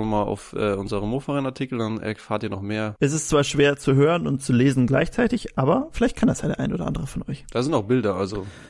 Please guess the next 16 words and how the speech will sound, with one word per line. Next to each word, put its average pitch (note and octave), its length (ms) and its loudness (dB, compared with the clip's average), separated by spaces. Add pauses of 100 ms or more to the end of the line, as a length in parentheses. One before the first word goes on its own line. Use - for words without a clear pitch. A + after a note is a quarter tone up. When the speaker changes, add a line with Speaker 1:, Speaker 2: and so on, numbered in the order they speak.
(240)
Speaker 2:
Kann C3+ 160 2
auch, C3+ 140 2
man C3 160 4
kann C3+ 100 4
auch B2 80 4
Bildchen B2+ 320 2
gucken. - 360 -2 (260)
Oder C3+ 200 4
auf C3 120 2
unserem C3+ 220 4
Instagram-Account C#3 800 2
sind C3 140 0
auch - 100 0
immer A#2+ 140 2
schöne - 260 -2
Bilder. B2+ 240 -2